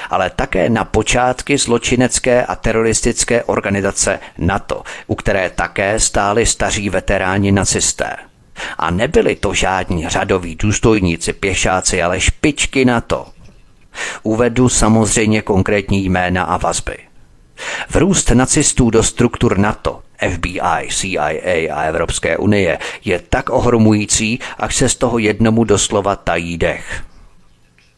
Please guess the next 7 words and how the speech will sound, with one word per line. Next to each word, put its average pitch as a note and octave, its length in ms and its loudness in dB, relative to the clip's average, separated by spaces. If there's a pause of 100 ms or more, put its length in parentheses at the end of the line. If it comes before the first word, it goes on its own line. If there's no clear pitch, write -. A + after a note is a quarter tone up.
(460)
Všechno - 380 0
budu C3+ 200 2
samozřejmě A#2+ 640 2
projektovat G#2+ 680 0
na G2 120 2
konkrétních A2+ 840 0
jménech, E2+ 540 -4